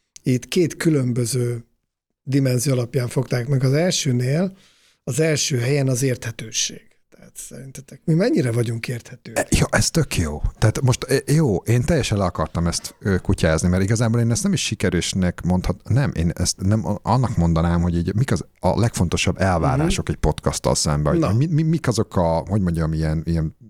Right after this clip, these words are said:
Speaker 2: lécek, amiket így át kéne vinni, vagy nem kéne leverni.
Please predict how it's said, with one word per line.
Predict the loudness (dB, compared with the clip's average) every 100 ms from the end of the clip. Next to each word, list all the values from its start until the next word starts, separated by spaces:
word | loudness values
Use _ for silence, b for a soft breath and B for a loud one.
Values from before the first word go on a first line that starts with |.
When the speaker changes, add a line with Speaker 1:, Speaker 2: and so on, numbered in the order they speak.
| -20 -20 -20 -20 B B B
Speaker 2:
lécek, | -2 2 2 0 -2
amiket | 0 0 0 0
így | 0 0 0
át | -2 0
kéne | -2 0
vinni, | 2 2 2
vagy | 2 2
nem | 0
kéne | 0 0 0
leverni. | 0 0 -2 -4